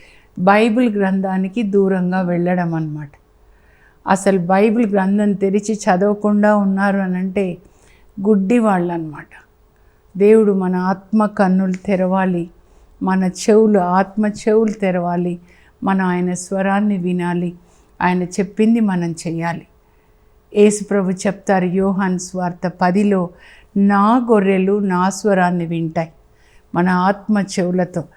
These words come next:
ఇక్కడ నివసిస్తున్నాడు యేసు ప్రభు ఆత్మగా. యేసు ప్రభు ఆత్మగా మనతో మాట్లాడితే మన ఆత్మ వినాలి. ఆ? "నా గొర్రెలు నా స్వరాన్ని వింటాయి,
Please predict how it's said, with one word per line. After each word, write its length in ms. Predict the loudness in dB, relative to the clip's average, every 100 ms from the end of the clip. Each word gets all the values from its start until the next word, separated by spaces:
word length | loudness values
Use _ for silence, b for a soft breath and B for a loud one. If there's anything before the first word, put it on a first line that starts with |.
| b b -4
ఇక్కడ 400 | -4 0 2 4
నివసిస్తున్నాడు 1200 | 4 2 -2 -2 -4 -2 -4 -2 -4 -8 _ 0
యేసు 260 | 0 0
ప్రభు 220 | -6 -6 -6 _ _ _ _ _ _ 2
ఆత్మగా. 640 | 2 2 -2 0 0 -4 _ _ _ _ _ 6
యేసు 320 | 8 8 4
ప్రభు 420 | 0 2 2 0 -2 0
ఆత్మగా 840 | 2 0 0 2 2 2 0 -2 -4
మనతో 400 | -2 0 0 -2
మాట్లాడితే 840 | 0 0 -2 0 0 0 -2 -2 -6 b b b -2
మన 260 | 2 4
ఆత్మ 540 | 6 4 2 0 0 0
వినాలి. 640 | 0 0 0 0 0 -4 -8 _ _ _ _
ఆ? 220 | -4 -4 -4 B B B B 0
"నా 260 | 2 2
గొర్రెలు 500 | 4 4 4 4 2
నా 300 | 2 0 -2
స్వరాన్ని 580 | -4 -2 -2 -2 -2 -4
వింటాయి, 720 | -4 -4 -4 -4 -4 -4 -6